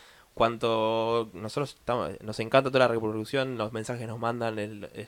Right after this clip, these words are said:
lo mejor que puede pasar y la mejor motivación para poder, eh, seguir haciéndolo.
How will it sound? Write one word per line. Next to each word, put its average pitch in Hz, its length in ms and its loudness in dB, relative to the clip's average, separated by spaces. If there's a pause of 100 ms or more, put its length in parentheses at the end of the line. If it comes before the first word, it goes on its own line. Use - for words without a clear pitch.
lo 104 120 -4
mejor 123 180 -2
que 120 60 2
puede 113 120 2
pasar 117 220 0
y 117 200 -2
la 107 120 -8
mejor 107 240 -4
motivación 120 460 -4
para 117 200 -4
poder, 117 300 -4 (480)
eh, 104 340 0
seguir 107 300 -2
haciéndolo. 113 480 0